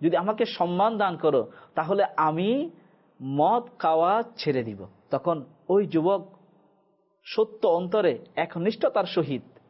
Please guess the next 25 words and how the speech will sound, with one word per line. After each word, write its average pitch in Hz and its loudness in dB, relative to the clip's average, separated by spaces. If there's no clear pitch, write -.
যখন 156 -2
তওবা 190 2
করেছিল, 135 -4
তখন 160 -2
আল্লাহ 156 0
তাআলার 165 0
দরবারে 147 0
সেটা 160 -2
গৃহীত 131 -6
হয়ে 131 -4
গিয়েছিল। 107 -12
তখন 180 -2
ফারুক 202 0
আজম 175 0
রাদিয়াল্লাহু 160 0
তাআলা 180 0
আনহু 123 -8
তখন 180 -2
বললেন, 170 0
"যুবক, 151 0
তোমার 196 2
বোতলের 165 2
মধ্যে 214 0
কি 196 2
আছে 170 0